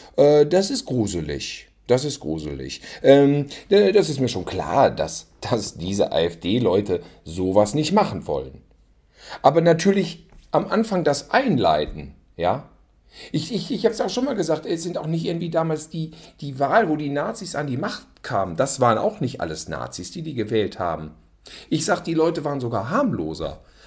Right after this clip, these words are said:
weil die hatten nämlich kein Drittes Reich, auf das sie sich beziehen konnten, so wie wir heute. Die haben ja wirklich den Quatsch geglaubt. Es gab noch kein Internet, sie haben einfach gehofft, nicht alle, da waren bestimmt auch Antisemiten drunter, gar keine Frage.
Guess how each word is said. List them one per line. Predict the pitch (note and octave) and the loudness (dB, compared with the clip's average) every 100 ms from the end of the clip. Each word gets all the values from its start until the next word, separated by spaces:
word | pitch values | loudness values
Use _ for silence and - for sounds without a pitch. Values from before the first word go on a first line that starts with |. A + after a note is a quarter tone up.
| - | 2
weil | G3 | 4
die | E3+ E3+ | 4 0
hatten | A3+ - | -2 -2
nämlich | D3 C#3 C3 B2 | -2 0 0 -2
kein | - C3 A2+ | -4 -2 -2
Drittes | A2 A2+ G2+ - | -4 -6 -6 -6
Reich, | F#2 F#2+ B2 | -4 -4 -4
auf | A#2 | -4
das | A2+ | -6
sie | A#2+ | -4
sich | C3 - | -8 -6
beziehen | F#3 G#3 C4+ G#3 | -6 2 2 4
konnten, | B2 G#2 F#2+ | 0 -2 -2
so | A2+ A2+ | -2 2
wie | B3+ C3 | 0 0
wir | B3 C4+ C4 | -2 -2 -6
heute. | F2+ E2+ E2 D2+ D2 _ _ - - - | -6 -6 -8 -10 -10 _ _ -20 -20 -4
Die | D#3 D#3+ | 2 4
haben | F#3+ G3+ | 4 2
ja | F#3 | 0
wirklich | G3 G#3 G#3+ | -2 -6 -6
den | E3+ C#3 | -4 -2
Quatsch | A#2+ A2 - | -2 -2 -4
geglaubt. | G2 F#2 F2 D3 | -2 0 2 2
Es | - | 2
gab | A3+ G#3+ | 0 0
noch | G3+ | -4
kein | - F3+ | 0 -2
Internet, | A3 E3 E3+ D3 C#3 B2+ | 0 -2 0 0 0 0
sie | A#2+ | -2
haben | C3+ | -2
einfach | C3+ C3+ B2 | -4 -6 -4
gehofft, | A#2+ A2 E3+ E3+ - - _ _ - | -2 4 2 2 -14 -20 _ _ -6
nicht | G2+ G2+ | -4 2
alle, | D3+ G3 A#3 | 4 4 2
da | - F2 | 0 0
waren | E2 | 2
bestimmt | F2 - C3 | -2 -2 0
auch | D3+ | 0
Antisemiten | - G3 F3 D3+ C#3 C#3 | -2 -6 -4 -4 -4 -4
drunter, | C3 B2 G#2 | -4 -4 -2
gar | F2+ E2+ | -2 -2
keine | F2 E2+ | -2 -4
Frage. | E2 D#2+ D#3 | -2 -2 -2